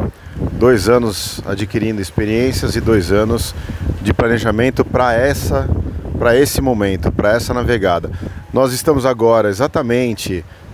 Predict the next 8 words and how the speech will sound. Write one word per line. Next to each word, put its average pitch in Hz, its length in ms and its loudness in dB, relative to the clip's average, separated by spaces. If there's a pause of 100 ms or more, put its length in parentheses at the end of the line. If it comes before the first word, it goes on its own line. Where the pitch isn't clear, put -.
(340)
passando 143 680 4 (280)
o - 80 0
Chuí, 131 440 2 (360)
ou 110 100 -2
seja, 104 300 0
saindo 151 580 2
do 123 100 2
Brasil, 127 540 2